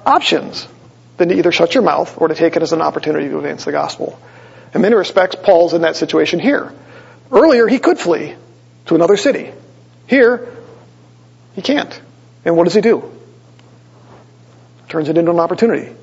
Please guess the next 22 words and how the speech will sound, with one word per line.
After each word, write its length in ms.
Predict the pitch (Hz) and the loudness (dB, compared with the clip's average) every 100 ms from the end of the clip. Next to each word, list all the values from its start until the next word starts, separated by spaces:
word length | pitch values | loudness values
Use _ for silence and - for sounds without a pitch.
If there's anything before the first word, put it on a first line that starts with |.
| - | -14
He 140 | - 151 - | -10 -10 -10
preaches, 600 | - 269 269 - 160 196 | 0 0 0 -2 -2 -4
he 180 | - 262 | -4 -2
shares 460 | - 226 226 247 | 0 4 4 4
his 180 | 233 220 | 2 0
testimony 720 | - 262 - 180 156 165 196 - - | 0 -4 -2 0 0 0 -2 -6 -6
with 120 | 175 | -2
the 80 | 170 | 2
very 280 | 180 277 302 | 4 4 2
people 500 | - 202 175 180 - - | 2 2 2 2 -4 -4
that 60 | 180 | 0
had 120 | 175 | 2
just 340 | 185 180 - - | 2 0 -6 0
got 360 | 170 - - | 0 0 -4
done 280 | 170 160 156 | -2 -2 -4
trying 400 | - 156 147 151 - - - - _ | -4 -4 -4 -8 -14 -20 -20 -20 _
to 80 | - | -2
kill 200 | 208 170 | 2 2
him. 200 | 156 - - - _ _ _ _ _ _ _ - - - - - - - - - _ - | 0 -10 -20 -20 _ _ _ _ _ _ _ -20 -20 -20 -20 -20 -20 -20 -20 -20 _ -8
I'm 100 | - | -2
pretty 180 | 208 214 | 2 2
certain, 540 | 165 214 208 160 147 | 4 2 2 -2 -6